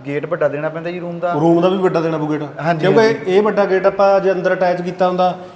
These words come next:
Speaker 2: ਇਹਨੂੰ ਵੱਡਾ ਦੇਣ ਦਾ ਤਾਂ ਫਾਇਦਾ ਜੇ ਇਹ ਇਕੱਲੇ ਵੀ ਦੀ ਚੀਜ਼ ਲੰਘਣੀ ਹੋਵੇ, ਫਿਰ
Speaker 1: ਹਾਂਜੀ।
Speaker 2: ਇਹਦੇ ਵੀ ਦੀ ਵੀ ਲੰਘਾਉਣੀ ਪਊਗੀ।
Speaker 1: ਹਾਂਜੀ। ਨਾਲੇ ਉਹਦੇ 'ਚ
Speaker 2: ਹਾਂਜੀ।
Speaker 1: ਕੀ ਹੁੰਦਾ ਨਾ, ਜਿਵੇਂ ਹੁਣ ਇਹਨੂੰ ਲੌਕ ਲਾਤਾ ਜੀ,
Speaker 2: ਜੀ ਬਾਈ।
Speaker 1: ਇਸ ਰੂਮ ਨੂੰ ਆਪਾਂ ਕਿਵੇਂ ਮਰਜ਼ੀ ਯੂਜ਼ ਕਰ ਸਕਦੇ ਹੈਗੇ।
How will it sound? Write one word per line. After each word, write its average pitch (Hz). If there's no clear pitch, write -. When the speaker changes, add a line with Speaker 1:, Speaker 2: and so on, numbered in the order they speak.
Speaker 2:
ਇਹਨੂੰ 196
ਵੱਡਾ 185
ਦੇਣ 180
ਦਾ 180
ਤਾਂ 170
ਫਾਇਦਾ 160
ਜੇ 165
ਇਹ 180
ਇਕੱਲੇ 165
ਵੀ 160
ਦੀ 156
ਚੀਜ਼ 160
ਲੰਘਣੀ 170
ਹੋਵੇ, 175
ਫਿਰ 175
Speaker 1:
ਹਾਂਜੀ। 143
Speaker 2:
ਇਹਦੇ 170
ਵੀ 185
ਦੀ 190
ਵੀ 190
ਲੰਘਾਉਣੀ 185
ਪਊਗੀ। 156
Speaker 1:
ਹਾਂਜੀ। 131
ਨਾਲੇ 226
ਉਹਦੇ 226
'ਚ -
Speaker 2:
ਹਾਂਜੀ। 220
Speaker 1:
ਕੀ 220
ਹੁੰਦਾ 190
ਨਾ, 214
ਜਿਵੇਂ 214
ਹੁਣ 202
ਇਹਨੂੰ 214
ਲੌਕ 180
ਲਾਤਾ 135
ਜੀ, 120
Speaker 2:
ਜੀ 123
ਬਾਈ। 180
Speaker 1:
ਇਸ 202
ਰੂਮ 196
ਨੂੰ 202
ਆਪਾਂ 196
ਕਿਵੇਂ 196
ਮਰਜ਼ੀ 175
ਯੂਜ਼ 185
ਕਰ 147
ਸਕਦੇ 113
ਹੈਗੇ। 104